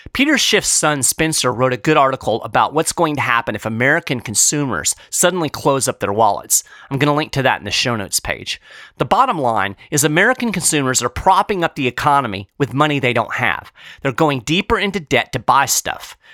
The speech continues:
This isn't exactly a sustainable model for economic growth, right? The mainstream is actually starting to talk about this too.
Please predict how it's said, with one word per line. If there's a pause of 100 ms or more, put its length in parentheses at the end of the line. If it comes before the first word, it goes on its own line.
(120)
This
isn't
exactly
a
sustainable
model
for
economic
growth,
right? (540)
The
mainstream
is
actually
starting
to
talk
about
this
too.